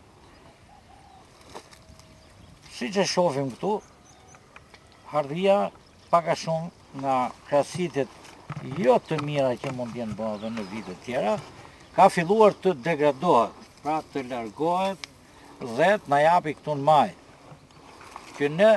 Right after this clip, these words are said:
llastaret i donim në këtë pjesën poshtë dhe jo këtu lart.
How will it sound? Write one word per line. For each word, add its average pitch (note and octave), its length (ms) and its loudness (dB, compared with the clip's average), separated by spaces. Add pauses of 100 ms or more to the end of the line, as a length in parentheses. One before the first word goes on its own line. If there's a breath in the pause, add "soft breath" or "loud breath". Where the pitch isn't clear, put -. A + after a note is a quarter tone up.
(120)
llastaret F#3 760 4
i D#3+ 80 -4
donim F3+ 400 -6
në D#3 140 -6
këtë E3+ 180 -6
pjesën D#3 500 -8
poshtë - 1080 -8
dhe C3 100 -2
jo D3+ 200 2
këtu C#3 240 -8
lart. A#2+ 260 4